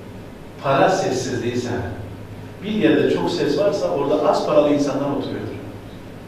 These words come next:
Bir yerde sessizlik varsa orada çok zengin insanlar oturuyordur. Bu dünyada literatürdür. Gelin gidelim organize sanayimize bakalım.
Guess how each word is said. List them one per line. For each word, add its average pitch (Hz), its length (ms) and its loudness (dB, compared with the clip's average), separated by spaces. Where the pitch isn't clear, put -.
Bir 190 100 0
yerde - 300 6
sessizlik - 540 2
varsa - 340 0
orada 123 280 -2
çok - 180 -2
zengin 131 280 0
insanlar 131 300 -2
oturuyordur. 117 480 -6
Bu 151 200 -4
dünyada 135 220 0
literatürdür. 113 720 -2
Gelin 170 300 -2
gidelim - 300 2
organize 156 380 0
sanayimize 151 480 0
bakalım. 160 440 -4